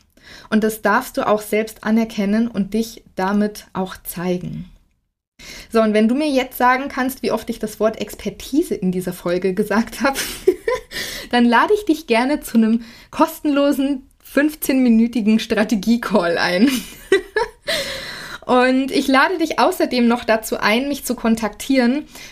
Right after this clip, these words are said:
wenn du das Gefühl hast, dass du zwar, Achtung,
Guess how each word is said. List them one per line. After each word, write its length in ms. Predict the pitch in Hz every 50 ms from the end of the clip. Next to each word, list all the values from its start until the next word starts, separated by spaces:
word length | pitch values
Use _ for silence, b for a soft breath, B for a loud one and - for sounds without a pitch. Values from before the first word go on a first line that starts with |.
| B
wenn 200 | - 202 226 262
du 60 | 294 311
das 200 | 285 277 - -
Gefühl 420 | 240 226 - - 277 294 285 233
hast, 260 | 233 226 240 240 -
dass 200 | - 220 220 -
du 80 | - 262
zwar, 420 | - - - - 254 262 277 302 294 - - - - -
Achtung, 480 | - 175 - - - - - 233 247